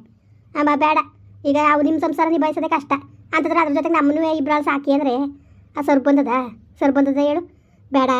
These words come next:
ಸುಮ್ನಿರು ಮಗ, ಬೇಡ ಬೇಡ ಕಣವ, ನೀನ್ ಅಳಿ ಮೈ ಆಮೇಲೆ ಬೋಯ್ತದೆ ಆಮೇಲೆ ಹೋಗ್ಬೇಡ ನೀನು.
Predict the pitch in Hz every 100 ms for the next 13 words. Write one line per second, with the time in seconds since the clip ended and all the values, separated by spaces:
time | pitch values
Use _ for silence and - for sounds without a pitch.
0 | 277 247 294 247 208 214 - - - 269
1 | 269 294 285 320 330 349 320 302 302 311
2 | 320 339 349 320 285 302 330 349 381 381
3 | 370 - _ _ _ 302 302 277 330 349
4 | 392